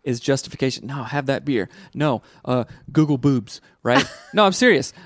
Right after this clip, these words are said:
Speaker 1: Um,
Speaker 2: That was such a funny sentence.
Speaker 1: no,
Speaker 2: Just two
Speaker 1: uh,
Speaker 2: words.
Speaker 1: no, um, no, no, go. No, stay, stay out late.
Speaker 2: Right.
Speaker 1: Don't listen to your wife. All this stuff. Don't listen to your husband. Talk, gossip. That's resistance.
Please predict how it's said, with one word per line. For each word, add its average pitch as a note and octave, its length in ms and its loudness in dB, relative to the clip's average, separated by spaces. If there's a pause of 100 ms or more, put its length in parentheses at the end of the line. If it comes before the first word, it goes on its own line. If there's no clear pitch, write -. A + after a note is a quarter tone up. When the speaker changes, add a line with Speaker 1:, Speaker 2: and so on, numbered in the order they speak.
(140)
Speaker 1:
Um, D3 320 2
Speaker 2:
That A3 140 0
was A3 120 -4
such C4+ 280 2
a C#4 60 4
funny A#3 300 4
sentence. G#3 680 0
Speaker 1:
no, F3 220 4
Speaker 2:
Just - 100 -2
two - 80 2
Speaker 1:
uh, C#3 160 6
Speaker 2:
words. - 240 0
Speaker 1:
no, D#3+ 280 4
um, C#3 320 2
no, F3+ 260 -4
no, D#3+ 300 -2 (140)
go. D#3 280 2
No, C3+ 140 -6 (100)
stay, F3 400 -2
stay F3+ 300 0
out F3 200 0
late. D#3+ 180 0
Speaker 2:
Right. D#3 280 -12
Speaker 1:
Don't D3+ 200 0
listen D#3 220 0
to - 40 -4
your A#2+ 100 0
wife. G#2 240 -4
All D3 180 2
this D3+ 100 0
stuff. B2+ 220 -2
Don't E3 120 0
listen D#3+ 160 -6
to D3 60 -6
your C#3 60 -4
husband. A#2+ 260 -6
Talk, - 320 -4
gossip. C#3+ 320 -4 (240)
That's E3 260 0
resistance. C#3+ 560 -2